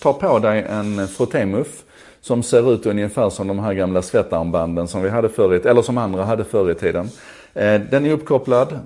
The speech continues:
mot en, en dator och så sätter du dig vid ett tangentbord som också är uppkopplat naturligtvis och så börjar du skriva så här. Och så ser du orden flöda fram på skärmen.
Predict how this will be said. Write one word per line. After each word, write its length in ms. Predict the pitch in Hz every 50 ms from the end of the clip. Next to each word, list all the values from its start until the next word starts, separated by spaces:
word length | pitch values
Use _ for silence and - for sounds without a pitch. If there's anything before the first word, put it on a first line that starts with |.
| - -
mot 300 | - 131 123 117 117 -
en, 220 | 113 110 110 110
en 420 | 104 104 110 110 110 110 107 104 101
dator 540 | 113 117 120 117 - 107 113 139 151 - 123
och 140 | 123 117
så 120 | - - 113
sätter 360 | - - 156 - - - 107
du 120 | 101 95
dig 160 | 98 98 98 98
vid 260 | 92 101 101 98 95
ett 160 | 92 92 -
tangentbord 800 | - 110 117 127 135 113 95 95 92 - - 104 117 147 143 -
som 160 | 135 117 110
också 200 | 104 104 - 113
är 40 | 113
uppkopplat 480 | 113 - - 110 104 - 107 104 -
naturligtvis 400 | 113 107 107 123 113 107 - 104
och 80 | 117 -
så 80 | 127
börjar 200 | 117 127 127 110
du 80 | 95 92
skriva 380 | 92 - 107 104 101 90 80 82
så 120 | 85 90
här. 140 | 85 - - - - _ - - - - - - _
Och 220 | _ - 120 113
så 100 | 127 127
ser 220 | - - 151 123 113
du 60 | 110
orden 380 | 113 117 113 104 98 98 95
flöda 360 | 95 - 104 92 92 90 92 92
fram 280 | - - 104 90 82
på 100 | - 87
skärmen. 460 | - 113 95 85 82 80 87 110 156